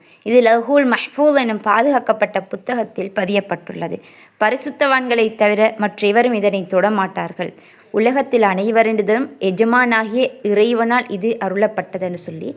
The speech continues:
அத்தியாயம் ஐம்பத்தி ஆறு, எழுபத்தி ஏழுல இருந்து எண்பதாவது வசனம் வரைக்கும் அல்லாஹ் தஆலா இதை பத்தி பேசுறான். நபி ஸல்லல்லாஹு அலைஹி வஸல்லம் அவர்களுக்கு வஹியாக அருளப்படக்கூடிய வசனங்களை எல்லாம் சஹாபாக்களுக்கு அந்த, அந்தந்த டைம்களிலே எட்டி வைப்பாங்க. அதாவது அவங்களுக்கு மறந்து விடக்கூடாதுன்றதுக்காக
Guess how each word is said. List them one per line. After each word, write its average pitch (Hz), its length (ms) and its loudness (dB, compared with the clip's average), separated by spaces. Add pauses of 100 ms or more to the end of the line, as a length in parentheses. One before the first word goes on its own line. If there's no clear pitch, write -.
(340)
அத்தியாயம் 247 580 0
ஐம்பத்தி 208 440 2
ஆறு, 214 300 6
எழுபத்தி 240 460 -2
ஏழுல 214 320 0
இருந்து 233 220 -2
எண்பதாவது 214 420 2
வசனம் 202 400 -4
வரைக்கும் 185 300 -10
அல்லாஹ் 185 240 -8
தஆலா 175 200 -10
இதை 170 100 -10
பத்தி 175 260 -8 (380)
பேசுறான். 175 520 -8
நபி 226 220 -4
ஸல்லல்லாஹு 262 520 2
அலைஹி 233 280 0
வஸல்லம் 233 400 0
அவர்களுக்கு 220 500 0
வஹியாக 233 480 2
அருளப்படக்கூடிய 208 800 -2
வசனங்களை 202 580 -4
எல்லாம் 165 360 -4 (360)
சஹாபாக்களுக்கு 277 840 2
அந்த, 247 320 2 (100)
அந்தந்த 277 440 -2
டைம்களிலே 196 720 -2
எட்டி 254 280 0
வைப்பாங்க. 190 440 -2 (180)
அதாவது 240 420 2
அவங்களுக்கு 233 380 2
மறந்து 233 400 0
விடக்கூடாதுன்றதுக்காக 254 1300 0